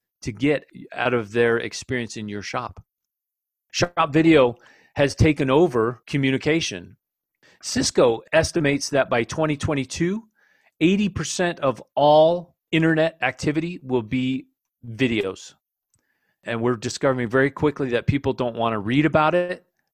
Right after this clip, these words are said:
They don't want to talk to you about the, about it on the phone. They want to watch a video about it. And this is a beautiful way of capturing the beauty of your shop and putting it in a method that customers can consume. They're already searching for automotive repair, Dallas, Texas.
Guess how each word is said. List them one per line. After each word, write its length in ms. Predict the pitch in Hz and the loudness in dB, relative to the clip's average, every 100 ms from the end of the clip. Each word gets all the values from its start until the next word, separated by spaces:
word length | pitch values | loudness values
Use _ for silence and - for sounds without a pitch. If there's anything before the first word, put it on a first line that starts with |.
| - | -4
They 100 | 120 | -2
don't 120 | 123 | 0
want 140 | 120 | -2
to 60 | 113 | -2
talk 220 | 123 117 | -2 -2
to 80 | 127 | -2
you 40 | |
about 320 | 120 117 110 - | -2 0 -2 -6
the, 120 | - _ | -16 _
about 260 | 117 117 120 | -2 0 2
it 80 | |
on 140 | 117 110 | 0 -2
the 60 | |
phone. 400 | 104 - 147 156 160 _ _ _ _ | -4 -2 0 0 -6 _ _ _ _
They 240 | 117 143 | 0 2
want 260 | 165 156 143 | 2 0 -2
to 60 | 127 | 0
watch 280 | 127 120 | -2 -2
a 60 | 110 | -6
video 500 | 92 123 117 110 101 | -4 -2 0 0 -2
about 300 | 95 98 98 | -2 -2 -4
it. 120 | - _ _ _ _ - | -8 _ _ _ _ -14
And 160 | 107 | -8
this 180 | 113 127 | -4 -2
is 140 | 131 110 | -4 -6
a 80 | |
beautiful 540 | 101 107 123 135 - 120 | -6 -4 0 0 0 -2
way 280 | 113 110 - | 0 0 -2
of 220 | 104 - | -8 -8
capturing 760 | - 143 147 - 123 104 98 - _ _ _ _ | -6 -4 -4 -6 -8 -8 -8 -14 _ _ _ _
the 100 | - | -8
beauty 340 | 98 131 143 123 | 0 2 4 2
of 120 | 107 | 0
your 160 | 135 165 | 0 0
shop 380 | - 104 104 - | 0 -2 -2 -6
and 200 | 117 110 | -6 -4
putting 300 | - 160 156 | 0 0 0
it 120 | 127 | -2
in 120 | 117 110 | -4 -6
a 40 | |
method 440 | 104 113 - 110 | -4 -4 -4 -6
that 220 | 107 104 - - | -4 -4 -8 -8
customers 440 | 143 139 143 123 | -4 -4 -4 -8
can 280 | - - 104 | -8 -12 -12
consume. 720 | - 110 101 - 151 110 101 _ _ _ _ | -12 -12 -12 -8 -8 -8 -10 _ _ _ _
They're 200 | - 143 | 2 4
already 180 | 160 151 | 4 2
searching 480 | 117 - 175 - 120 | -2 -2 -2 -2 -8
for 300 | - 117 113 | -2 0 2
automotive 420 | 117 127 127 113 | 2 2 0 0
repair, 340 | 110 - 123 110 | -2 -2 0 0
Dallas, 380 | 110 120 107 | 0 -2 -2
Texas. 420 | - 147 - 101 | -2 -2 -2 -10